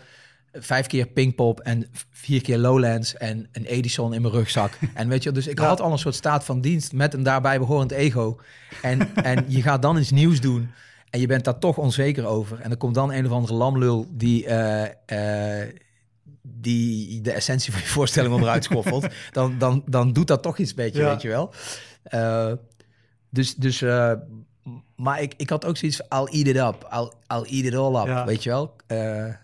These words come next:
Speaker 2: Ja, er kun-, er kunnen ook dingen tussen zitten waarvan je op de avond zelf denkt, "Jezus, lul."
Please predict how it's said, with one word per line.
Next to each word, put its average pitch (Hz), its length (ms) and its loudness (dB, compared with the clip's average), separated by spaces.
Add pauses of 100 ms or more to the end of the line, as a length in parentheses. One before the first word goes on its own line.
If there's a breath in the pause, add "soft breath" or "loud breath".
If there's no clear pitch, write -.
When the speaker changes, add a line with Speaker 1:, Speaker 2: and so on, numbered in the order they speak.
(1300 loud breath)
Speaker 2:
Ja, 165 260 4
er 165 60 0
kun-, 240 200 -2
er 180 60 -2
kunnen 220 200 6
ook 165 80 2
dingen 165 200 2
tussen 151 240 -2
zitten 143 180 -2
waarvan 143 260 0
je 147 60 2
op 127 60 -6
de 190 60 -2
avond 143 300 0
zelf 156 180 0
denkt, 131 240 -4
"Jezus, 160 480 -14 (320)
lul." 139 400 -6